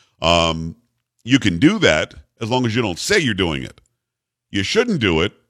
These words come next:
and it's still wrong morally and values-wise, but if you advertise, especially in America, I don't know what it is in Canada,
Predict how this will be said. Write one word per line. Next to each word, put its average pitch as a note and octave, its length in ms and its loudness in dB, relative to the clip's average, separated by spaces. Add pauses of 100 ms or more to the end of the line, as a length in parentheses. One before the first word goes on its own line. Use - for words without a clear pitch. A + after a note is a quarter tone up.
(140)
and A2+ 100 -2
it's A#2 120 -4
still C#3+ 260 0
wrong A2+ 840 -2 (120)
morally G#2 600 0
and E2+ 140 -6
values-wise, F2+ 840 -4
but G2 400 -2 (360)
if D3+ 220 0
you F3 220 -4 (120)
advertise, A#2 880 -2
especially F3 340 -4
in C#3 80 0
America, A#2 300 0
I E2+ 40 -2
don't G#2 60 -4
know A#2+ 60 0
what C3 100 2
it C#3+ 60 -2
is C#3 120 -4
in C3 80 -6
Canada, A#2 380 -4